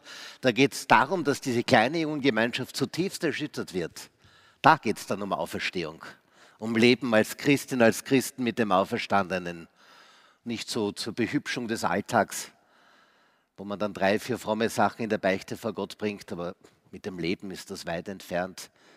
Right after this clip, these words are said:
Es geht bei der Auferstehung nur ums Leben.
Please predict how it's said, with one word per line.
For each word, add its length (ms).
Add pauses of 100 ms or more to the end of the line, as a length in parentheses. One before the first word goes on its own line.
(420)
Es 240
geht 300
bei 120
der 180
Auferstehung 680 (960)
nur 340
ums 300
Leben. 480